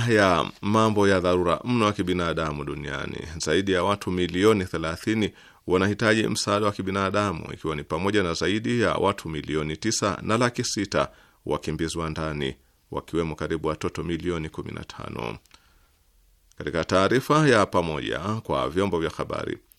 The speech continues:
shirika la kimataifa la uhamiaji iom,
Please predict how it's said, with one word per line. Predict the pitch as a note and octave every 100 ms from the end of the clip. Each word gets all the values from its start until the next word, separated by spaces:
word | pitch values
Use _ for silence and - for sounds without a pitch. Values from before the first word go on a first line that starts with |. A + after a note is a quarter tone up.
| _ _ _
shirika | - F2+ E2+
la | E2
kimataifa | F#2+ F#2+ - G2+ G#2+
la | F#2
uhamiaji | F2+ E2+ E2 G2 A2 G#2+
iom, | - G#2 A2 G#2+